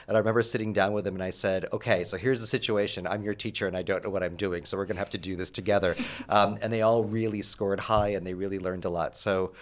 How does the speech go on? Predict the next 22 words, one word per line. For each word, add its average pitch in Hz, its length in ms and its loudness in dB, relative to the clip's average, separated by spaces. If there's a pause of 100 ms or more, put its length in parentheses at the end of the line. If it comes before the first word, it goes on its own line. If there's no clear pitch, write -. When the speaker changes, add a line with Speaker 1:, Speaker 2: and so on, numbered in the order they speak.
(260)
Speaker 1:
um, 85 420 -6
so 113 200 0
that's 120 240 6
kind 113 160 0
of 98 60 -2
my 98 80 2
relationship 87 760 -6
with 78 100 -10
the 73 80 -10
subject. - 500 -10 (360)
Speaker 2:
That's - 180 -20
amazing. 285 580 -20
And 247 180 0 (200)
when 277 140 -6
was 330 120 -14
that 294 180 -4
turning 294 300 4
point 226 220 -8
for 226 100 -20
you 208 140 -18
from 226 200 -14
going, 214 380 -16